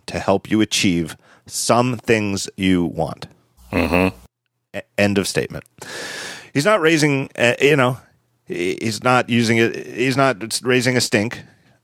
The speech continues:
Speaker 1: It's, it's all polite on the surface. I'm sure in the moment, as it went around the table, it, it went on. But if you think about those words precisely, in particular,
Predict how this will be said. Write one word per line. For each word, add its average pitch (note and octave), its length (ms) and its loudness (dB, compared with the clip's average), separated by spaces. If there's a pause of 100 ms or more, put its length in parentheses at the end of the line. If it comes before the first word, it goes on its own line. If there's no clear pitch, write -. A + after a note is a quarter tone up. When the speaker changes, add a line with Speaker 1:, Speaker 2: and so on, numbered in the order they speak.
(120)
Speaker 1:
It's, - 320 -4
it's A2 160 0
all A#2 160 6
polite A#2 320 4
on A2+ 100 4
the G2+ 60 2
surface. G#2+ 420 4
I'm G2 140 -4
sure A#2+ 200 2
in A2+ 140 2
the B2+ 80 2
moment, A2+ 360 4
as F#2+ 180 2
it G#2 80 2
went G#2+ 160 2
around A2+ 180 4
the G#2+ 80 4
table, A2 360 2
it, F#2 260 -2
it F2+ 180 -2
went G2 200 -2
on. F2 280 -4
But F#2 160 2
if F#2 100 -8
you G2+ 100 2
think A2 160 0
about A#2 200 4
those G2+ 160 2
words G2 240 0
precisely, E2+ 560 0 (100)
in G#2+ 140 -2
particular, G#2 720 2